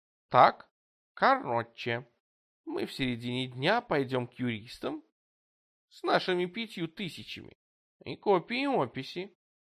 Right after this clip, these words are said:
Старикан Ефраим, в смысле, был слегка, м, эксцентричен. Он был чокнутый", прервала его старшая дочь. Боб нахмурился. "Сокрытое, похоже, здесь ключевое слово.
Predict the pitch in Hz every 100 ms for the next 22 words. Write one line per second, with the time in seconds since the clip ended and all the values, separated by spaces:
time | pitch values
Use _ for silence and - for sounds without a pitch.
0 | _ - 170 170 165 127 113 113 - 175
1 | 262 302 330 - _ _ - 339 311 269
2 | 339 311 269 294 - 254 247 - 208 208
3 | 196 185 165 151 147 139 _ - - -
4 | - 262 226 - 123 90 - - - _
5 | _ _ _ - 175 170 180 180 196 156
6 | - 120 - 117 - _ - 120 117 113
7 | 113 113 110 113 - 123 107 104 - -
8 | _ _ _ - 123 185 196 220 214 131
9 | 98 110 - - - _ _ _ _ _
10 | _ - 123 - 170 233 - 101 85 -
11 | _ _ _ _ - 123 - 240 226 196
12 | 180 208 185 175 170 160 170 175 - 135
13 | 98 -